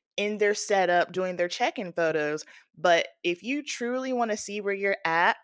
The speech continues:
put all that to the side, look at those comparisons, look at how you're angled, look at how you look next to other people, because I guarantee that is going to be a very humbling experience for you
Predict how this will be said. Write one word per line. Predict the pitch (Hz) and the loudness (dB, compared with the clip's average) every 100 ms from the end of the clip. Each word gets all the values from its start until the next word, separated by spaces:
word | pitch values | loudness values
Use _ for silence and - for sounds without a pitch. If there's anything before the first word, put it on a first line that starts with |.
| _ _ | _ _
put | 220 208 | -2 0
all | 156 160 180 | 2 2 2
that | 202 220 | 2 0
to | - 240 | -2 -4
the | 349 | -4
side, | 196 165 160 156 160 - _ 156 | -2 0 2 0 -2 -10 _ 0
look | 165 175 | 0 2
at | 214 | 0
those | 233 240 | 2 0
comparisons, | - 240 190 165 151 156 156 - - - | 0 -8 -2 0 0 -2 -10 -14 -20 -6
look | 175 190 220 | 0 0 0
at | 202 | -2
how | - 208 196 190 - | 2 6 6 4 0
you're | - 185 - | -2 -2 0
angled, | 196 190 160 147 151 | 0 0 0 -2 0
look | 180 | -2
at | 208 190 | -2 -2
how | 202 | -2
you | 190 185 180 | -2 -2 -2
look | 175 180 | -2 -4
next | 170 - | -8 -6
to | 175 156 | -6 -2
other | 165 170 | -2 -4
people, | - 175 - 143 | -6 -12 -4 -4
because | 143 165 165 - | -4 -6 -6 -2
I | 180 | -2
guarantee | 214 220 226 214 208 - 214 180 165 - - 156 | -2 -4 -4 -4 -6 -6 -6 -6 -6 -12 -20 0
that | 175 180 | 2 2
is | 214 185 | 0 -2
going | 196 190 | -6 -6
to | - | -10
be | 170 175 - | -12 -6 -4
a | 160 | -4
very | 147 160 165 170 | -2 0 0 -2
humbling | 170 196 202 214 220 214 | -4 -4 -2 -2 -2 -6
experience | 180 - - 175 190 208 | -8 -10 -6 -6 -6 -8
for | - | -6
you | 208 208 | -6 -4